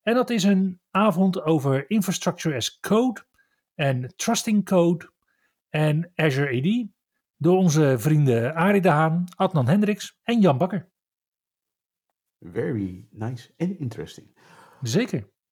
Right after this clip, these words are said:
Speaker 2: Ook op dinsdag twintig september en woensdag eenentwintig september is het tijd voor de Cybersecurity and Cloud Expo Europe in de Rai in Amsterdam, waarbij de eerste dag de focus ligt op enterprise security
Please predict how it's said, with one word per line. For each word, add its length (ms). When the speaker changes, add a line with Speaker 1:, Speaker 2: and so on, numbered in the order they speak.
Speaker 2:
Ook 260
op 160
dinsdag 680
twintig 260
september 760
en 340
woensdag 460
eenentwintig 460
september 420
is 120
het 180
tijd 280
voor 220
de 240
Cybersecurity 1160
and 220
Cloud 380
Expo 600
Europe 460
in 180
de 100
Rai 280
in 100
Amsterdam, 580
waarbij 480
de 120
eerste 340
dag 260
de 140
focus 300
ligt 220
op 180
enterprise 600
security 420